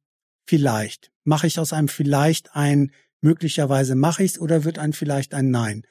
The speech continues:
Ein Ja ist ein Ja, ein Nein ist ein Nein, ein Vielleicht. Na, also da rumzuspielen mit deinen Emotionen, aber nicht im negativen Sinne, sondern du selber für dich. Lass nicht mit deinen Emotionen spielen,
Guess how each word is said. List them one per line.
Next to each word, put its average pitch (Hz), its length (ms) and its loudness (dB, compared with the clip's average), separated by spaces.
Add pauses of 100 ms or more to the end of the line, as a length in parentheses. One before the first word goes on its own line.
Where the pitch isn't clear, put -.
(180)
Ein 120 140 -4
Ja 123 240 -4
ist - 140 -8
ein 123 140 -2
Ja, 110 200 -4
ein 104 140 -8
Nein 120 220 -4
ist 123 160 -10
ein 120 120 -6
Nein, 170 260 0
ein 160 120 0
Vielleicht. 135 600 -2 (420)
Na, 208 80 2
also 185 160 0
da 175 340 0 (320)
rumzuspielen 196 960 4
mit 190 380 0
deinen 165 220 0
Emotionen, 170 680 2
aber 156 180 0
nicht 190 360 4
im 151 120 4
negativen 165 420 4
Sinne, 151 220 4
sondern 143 240 2
du 220 260 8
selber 165 340 2
für - 120 -6
dich. 117 240 -6
Lass 160 240 0
nicht 185 180 0
mit 185 140 -2
deinen 175 180 0
Emotionen 165 460 -4
spielen, 156 480 -6